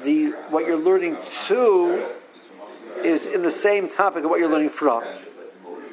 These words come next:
In other words, the, we, you're learning a new chumrah, but the source that it's chumrah is about the same topic. The example over there is, um,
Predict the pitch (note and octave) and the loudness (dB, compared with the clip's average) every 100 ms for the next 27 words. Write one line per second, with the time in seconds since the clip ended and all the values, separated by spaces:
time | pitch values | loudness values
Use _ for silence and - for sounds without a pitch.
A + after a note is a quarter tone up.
0 | - - - D#3 C#3 D3+ - A2 - - | -12 -12 -2 -2 0 -2 -4 -12 -18 -10
1 | - D#3 D3+ - D#3+ E3 A3+ F#3+ D#3 E3 | 0 0 2 -2 0 4 4 4 2 2
2 | - F#3+ A#3+ E3 D#3 D3+ D3+ - - - | 2 0 2 2 4 2 -2 -8 -12 -14
3 | - - - - F3+ - - - - A3+ | -18 -20 -20 -4 -4 -4 -10 -6 0 2
4 | G#3+ G3 F3 - - - A3+ C4+ G3+ F#3 | 4 2 0 -2 -8 0 2 2 2 2
5 | D#3 E3+ F3 - E3+ - F3 C3+ - - | 2 0 -2 0 0 2 0 0 -4 -14
6 | - - - - - - - - C#3 D#3 | -16 -14 -4 -4 -4 -12 -12 -4 -2 0
7 | G3 G3 D#3+ D#3 D3 F3 D#3+ C#3+ C#3+ D3 | 0 0 -2 -2 -2 0 2 0 -2 -2
8 | D3 C3+ - D3 C3+ C3 B2+ B2+ | -2 -4 -4 2 2 2 -4 -12